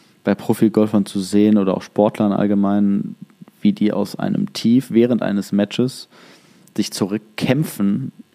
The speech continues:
um dieses Match zu, wieder noch zu gewinnen, das ist halt der Wille, ne? Das ist dieser Wille, diesen Erfolg und diesen Titel zu gewinnen. Das kriegst du durch Talent nicht hin. Wenn du mental das nicht willst, und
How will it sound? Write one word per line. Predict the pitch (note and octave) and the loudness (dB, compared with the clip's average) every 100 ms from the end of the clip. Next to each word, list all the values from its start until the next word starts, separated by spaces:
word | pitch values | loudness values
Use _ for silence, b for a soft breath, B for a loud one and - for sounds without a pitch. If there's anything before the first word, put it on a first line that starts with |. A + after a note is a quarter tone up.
| - | -4
um | G#2 G2+ G2 - | 2 2 2 -2
dieses | G2+ G2 G#2 | -2 -2 0
Match | G#2+ G#2+ - - - | 0 -2 -8 -12 -16
zu, | - G2+ F#2+ F#2 - | -10 -6 -6 -6 -8
wieder | - C3+ - - | -2 0 0 0
noch | A3+ - | -2 0
zu | - | -2
gewinnen, | G#2+ G2+ A#2+ A2 A#2 B B B B B _ _ _ - | 0 4 6 6 2 B B B B B _ _ _ -16
das | - - | -12 -10
ist | - | -4
halt | F2+ - | -4 -2
der | - G#2+ | 0 2
Wille, | G#2+ D3 A2 - | 4 2 2 2
ne? | A#2+ | 2
Das | A#2+ - | 2 0
ist | C3+ - | -4 0
dieser | G#2+ G#2+ G2+ A2+ | 2 4 2 2
Wille, | C#3+ - D3 G3+ - B B B B | 2 4 2 2 -6 B B B B
diesen | - A2 A2+ B2 C#3 | -10 -2 2 4 4
Erfolg | - A2+ - A#2+ C3 - | 2 0 4 4 4 2
und | A2 | 2
diesen | A2 | 2
Titel | A2 C#3 A#2+ | 2 4 2
zu | - | 2
gewinnen. | G2 G2 - | 0 0 0
Das | - F#2+ - | -2 -4 -4
kriegst | - C3 - | -2 -2 2
du | |
durch | A#2 A2+ | 2 2
Talent | - A2+ A#2+ A2+ | 2 2 2 2
nicht | A#2+ | 2
hin. | C#3 C#3 G2+ | 4 4 2
Wenn | G#2 G#2 | 2 2
du | G#2 | 4
mental | G#2 A2 - A#2+ B2+ C#3 D3+ B B B | 4 2 2 2 4 2 0 B B B
das | A#2 - | -2 2
nicht | G#2+ G#2+ | 2 4
willst, | D#3 D#3+ D#3+ - - | 4 4 0 -4 -8
und | - A#2+ A2+ A2+ | -2 0 0 -2